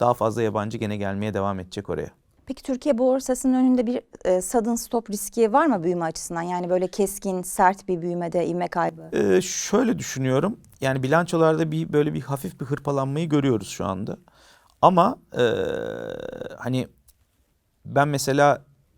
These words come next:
Speaker 1: hep borsadaki beklentim iki nokta yedi dolarla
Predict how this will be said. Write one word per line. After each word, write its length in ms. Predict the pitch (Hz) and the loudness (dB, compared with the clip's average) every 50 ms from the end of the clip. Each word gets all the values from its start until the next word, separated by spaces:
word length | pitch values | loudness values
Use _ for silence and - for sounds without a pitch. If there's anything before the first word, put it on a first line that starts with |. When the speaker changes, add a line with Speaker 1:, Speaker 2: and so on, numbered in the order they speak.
| _ _ - | _ _ -2
Speaker 1:
hep 360 | 143 165 156 - - _ - | -2 -2 -2 -4 -20 _ -10
borsadaki 540 | - 123 127 135 - 139 131 127 - 113 113 | -4 0 0 0 0 0 -2 -2 -4 0 0
beklentim 520 | 139 135 135 - 127 120 117 127 - - | 0 0 0 0 -2 -2 -2 -2 -6 -8
iki 200 | - - - 139 | -10 -8 -6 -4
nokta 240 | 131 127 - - 131 | -6 -6 -4 -2 -2
yedi 180 | 127 127 131 123 | -2 -2 0 2
dolarla 480 | 123 113 107 104 101 104 131 151 170 | 2 4 4 4 2 2 0 -2 -2